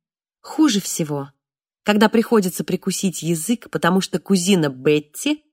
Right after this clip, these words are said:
в очередной раз шипит поверх рождественского гуся: «По крайней мере, мой муж, брат, отец, носит военную форму,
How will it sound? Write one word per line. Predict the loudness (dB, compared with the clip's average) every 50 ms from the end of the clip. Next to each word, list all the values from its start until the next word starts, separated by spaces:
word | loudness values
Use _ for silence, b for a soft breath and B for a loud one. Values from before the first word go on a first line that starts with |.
| _ _
в | 2 2
очередной | 2 4 2 2 2 2 4 4 4 4
раз | 4 4 2 0
шипит | -2 -2 -2 -2 0 0 -2 -2 2 0
поверх | 2 4 4 2 2 0
рождественского | 0 0 0 0 2 0 0 0 0 -2 -2 -2 -2 -4 -6 -2 -2 0 0
гуся: | 0 0 0 0 0 -2 -6 -8 -8 -12 _ _ _ _ _ _ _ _ _ _
«По | -10
крайней | -8 -2 0 2 2 4 4 6 6
мере, | 6 6 6 6 6 6
мой | 8 8 8 8 8 6
муж, | 6 6 6 4 2 2 -2 -4 -2
брат, | -2 0 2 2 2 2 0 0 0
отец, | -2 -2 -4 -6 -6 -6 -6 -6 -8 -12 -16 -16 _ _ _ _ _
носит | 4 6 8 8 6 6 4 2 0 -2 -2 0 0
военную | 2 2 2 2 2 2 4 4 4 4 4 4 4 2 0
форму, | -2 -4 -6 -4 -2 -2 -2 -2 -4 -4 -4 -6 -8 -10